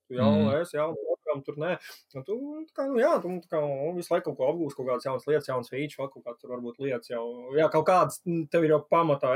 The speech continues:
Speaker 1: eksistē kaut kāds, nezinu, jau izstrādāta schēma, nu, kā tur ierakst, kā tur apstrādāt, tam līdzīgi, bet tāpat laikā, nu, vienalga, tu visu laiku to pieslīpē, izslīpē, vēl kaut kā, nu,
Speaker 2: Mm.
Speaker 1: foršāk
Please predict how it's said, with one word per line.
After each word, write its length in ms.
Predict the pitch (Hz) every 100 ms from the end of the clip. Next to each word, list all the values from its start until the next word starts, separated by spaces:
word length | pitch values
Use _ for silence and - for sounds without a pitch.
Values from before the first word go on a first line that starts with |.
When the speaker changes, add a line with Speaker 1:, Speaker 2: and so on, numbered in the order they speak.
| 180
Speaker 1:
eksistē 400 | 156 143 - 123
kaut 120 | 123
kāds, 240 | 127 117 143
nezinu, 240 | 127 120
jau 100 | 120
izstrādāta 600 | 156 - 131 110 113 104
schēma, 460 | - - 302 403 151
nu, 140 | 165 147
kā 180 | 127 - _
tur 80 | -
ierakst, 460 | 220 302 185 170 -
kā 120 | -
tur 120 | - -
apstrādāt, 540 | 247 - 156 127 117
tam 120 | 196
līdzīgi, 360 | 202 143 135 139
bet 160 | 262 302
tāpat 300 | 233 226 208
laikā, 320 | 240 233 208
nu, 140 | 214 208
vienalga, 300 | 214 233 -
tu 60 | 185
visu 180 | 190
laiku 120 | 226 -
to 140 | 165 -
pieslīpē, 640 | 180 180 170 175 170 156
izslīpē, 800 | 165 - 151 165 160 151 156 160
vēl 220 | 147 147
kaut 180 | - 156
kā, 100 | - - -
nu, 80 | 107
Speaker 2:
Mm. 280 | 98 101
Speaker 1:
foršāk 340 | 107 - -